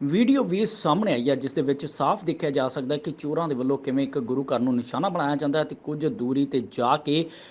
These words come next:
ਇਸ ਗੋਲਕ ਦੇ ਵਿੱਚੋਂ ਪੈਸੇ ਕੱਢ ਲਏ ਜਾਂਦੇ ਹਨ ਅਤੇ ਗੋਲਕ ਉੱਥੇ ਹੀ ਛੱਡ ਦਿੱਤੀ ਜਾਂਦੀ ਹੈ। ਸਵੇਰ ਦੇ ਸਮੇਂ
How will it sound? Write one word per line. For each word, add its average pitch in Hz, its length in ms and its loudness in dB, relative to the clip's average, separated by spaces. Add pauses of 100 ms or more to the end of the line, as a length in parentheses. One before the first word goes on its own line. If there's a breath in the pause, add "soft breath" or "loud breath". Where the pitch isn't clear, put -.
(120 loud breath)
ਇਸ 208 200 6 (100)
ਗੋਲਕ 240 360 6
ਦੇ 214 140 4
ਵਿੱਚੋਂ 175 380 4
ਪੈਸੇ 151 380 2 (100)
ਕੱਢ 156 200 0
ਲਏ 180 120 2
ਜਾਂਦੇ 143 300 2
ਹਨ 151 180 0 (100)
ਅਤੇ 143 180 0
ਗੋਲਕ 135 380 2
ਉੱਥੇ 143 360 -4
ਹੀ 165 200 -4
ਛੱਡ 131 200 -2
ਦਿੱਤੀ 117 260 -6
ਜਾਂਦੀ 110 280 -2
ਹੈ। 139 40 2
ਸਵੇਰ 123 300 -4
ਦੇ 139 100 0
ਸਮੇਂ 147 360 2